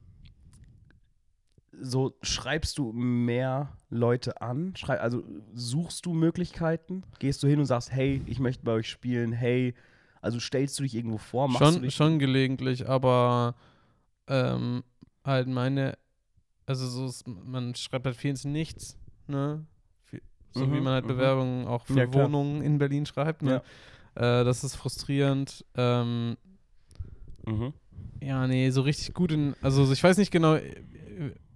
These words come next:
Speaker 2: so wie viel mehr Akquise ich machen sollte, weil innerhalb von Berlin
Speaker 1: Mhm.
Speaker 2: gibt's einfach nicht so richtig viele Möglichkeiten, Geld, äh, bezahlte Auftritte zu kriegen für, für mich. Also
Speaker 1: Voll.
Speaker 2: so, ähm, da, da krieg ich halt, es gibt halt diese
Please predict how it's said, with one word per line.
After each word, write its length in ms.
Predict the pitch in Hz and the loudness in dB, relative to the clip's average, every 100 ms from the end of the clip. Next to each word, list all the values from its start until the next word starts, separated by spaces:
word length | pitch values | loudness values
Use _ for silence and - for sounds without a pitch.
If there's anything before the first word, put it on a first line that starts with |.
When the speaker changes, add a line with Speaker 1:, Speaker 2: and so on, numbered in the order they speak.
| - | -20
Speaker 2:
so 360 | - 143 135 127 | -2 2 2 2
wie 120 | 135 | 0
viel 260 | 127 147 143 | 0 0 2
mehr 340 | 135 135 135 | 4 4 4
Akquise 420 | 127 - 160 160 | 0 -2 -2 2
ich 120 | 147 131 | 2 0
machen 260 | 120 127 | 0 0
sollte, 340 | 120 120 120 123 | 2 2 2 2
weil 200 | 123 117 | 0 2
innerhalb 400 | 160 175 180 185 | 2 4 4 2
von 160 | 160 | 0
Berlin 600 | 139 120 123 143 165 196 214 - | 2 0 0 -2 -2 -4 -8 -8
Speaker 1:
Mhm. 200 | 110 101 | -6 -2
Speaker 2:
gibt's 280 | 98 120 123 | -2 -2 -2
einfach 320 | 139 139 131 | -2 -2 -2
nicht 160 | 139 135 | -2 -4
so 80 | 123 | -4
richtig 300 | 135 120 131 | -8 -8 -8
viele 160 | 131 120 | -6 -4
Möglichkeiten, 640 | 120 120 123 113 107 107 | -6 -8 -10 -8 -8 -8
Geld, 220 | 117 123 - - | -12 -12 -14 -12
äh, 120 | 127 | -12
bezahlte 460 | 139 - 131 123 | -10 -6 -6 -4
Auftritte 360 | - - 127 123 | -8 -10 -12 -12
zu 120 | - | -16
kriegen 260 | - 139 127 | -14 -12 -12
für, 160 | - | -14
für 200 | 131 - 131 | -16 -8 -6
mich. 300 | 131 - - | -6 -6 -2
Also 120 | 139 135 | 0 2
Speaker 1:
Voll. 20 | |
Speaker 2:
so, 160 | 139 135 - - - | 0 -2 -8 -20 -6
ähm, 480 | - 131 135 135 135 | 2 4 4 2 2
da, 140 | 127 | 2
da 140 | 135 139 | 2 0
krieg 200 | - 151 | 0 0
ich 220 | 143 - - - | 0 -4 -20 -8
halt, 280 | - 127 120 | -2 -2 -2
es 100 | 135 | -6
gibt 180 | 156 151 | -2 0
halt 140 | 139 | 0
diese 240 | 139 135 | 0 -2